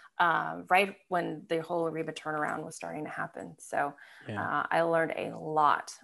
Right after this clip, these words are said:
Speaker 1: from my career there.
Speaker 2: Jeez.
Speaker 1: Um, I h-, helped implement Salesforce dot com. Um, you know, it was,
Speaker 2: Yeah.
Speaker 1: uh, it was a ton of fun. So,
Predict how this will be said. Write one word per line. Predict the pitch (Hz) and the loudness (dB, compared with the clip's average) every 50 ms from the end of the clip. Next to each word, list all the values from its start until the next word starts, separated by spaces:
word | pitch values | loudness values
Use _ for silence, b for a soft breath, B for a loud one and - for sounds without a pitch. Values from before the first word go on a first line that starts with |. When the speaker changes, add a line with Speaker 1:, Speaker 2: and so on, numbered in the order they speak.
| _ - | _ -12
Speaker 1:
from | - - 160 156 | -8 -6 -4 -4
my | 151 156 147 151 | -4 -4 -4 -6
career | 151 - - - 165 165 147 147 160 175 | -6 -10 -12 -10 -8 -6 -4 -2 -2 0
there. | 208 233 262 294 330 311 b b b b b b | 0 0 0 -2 -4 -6 b b b b b b
Speaker 2:
Jeez. | b - 120 123 170 160 151 151 147 | b -6 -2 0 0 2 2 2 0
Speaker 1:
Um, | 143 143 143 - _ - | 0 -2 -6 -8 _ -2
I | 180 170 | -2 -2
h-, | - - - - | -2 -4 -8 -8
helped | - - 202 190 - 175 | -4 -2 -2 0 0 -2
implement | 160 165 165 170 170 170 - | -6 -4 -4 -6 -6 -6 -6
Salesforce | - 180 170 165 - - 160 - | -4 -4 -4 -4 -4 -8 -8 -8
dot | - - - - | -8 -10 -8 -2
com. | - 254 262 262 247 247 240 240 240 233 226 - - - | 2 2 4 4 4 4 4 2 0 -2 -4 -4 -2 0
Um, | 170 165 170 165 160 160 165 165 160 156 156 170 - - - | 2 2 4 4 2 2 2 0 -2 -2 -4 -6 -8 -8 -6
you | 180 180 | -4 -2
know, | 170 165 - - - | -2 0 -2 -2 -2
it | - 170 - | -2 -4 -4
was, | 151 160 165 156 156 127 110 | -4 -4 -4 -4 -2 0 0
Speaker 2:
Yeah. | |
Speaker 1:
uh, | 117 120 113 - - | 2 2 0 0 -2
it | 160 160 | -4 -4
was | 156 151 151 | -6 -6 -8
a | 156 | -10
ton | 147 - - 156 | -10 -10 -10 -10
of | - - | -10 -10
fun. | - - - - 170 160 | -8 -8 -8 -8 -10 -10
So, | - - - - 151 151 151 | -8 -4 0 2 2 2 0